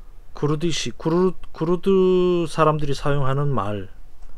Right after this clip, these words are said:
소란이라고 한다면, 여러 말이 있는데 소란이라는 사전을 제가 가지고 있는데요. 그래서 이 사람들이 전통을, 전통을 트래디셔널,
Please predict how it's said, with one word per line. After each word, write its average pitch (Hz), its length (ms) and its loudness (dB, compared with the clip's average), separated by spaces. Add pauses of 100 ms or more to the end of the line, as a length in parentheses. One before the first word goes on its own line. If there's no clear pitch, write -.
(1200)
소란이라고 131 720 2
한다면, 101 320 -4
여러 143 280 6
말이 139 280 2
있는데 131 320 0
소란이라는 117 960 0
사전을 104 380 -4
제가 101 240 -8
가지고 107 340 -8
있는데요. 92 520 -6 (2250)
그래서 190 260 -2
이 175 80 0
사람들이 160 720 4 (840)
전통을, 127 840 6 (1700)
전통을 170 680 4 (640)
트래디셔널, 156 720 6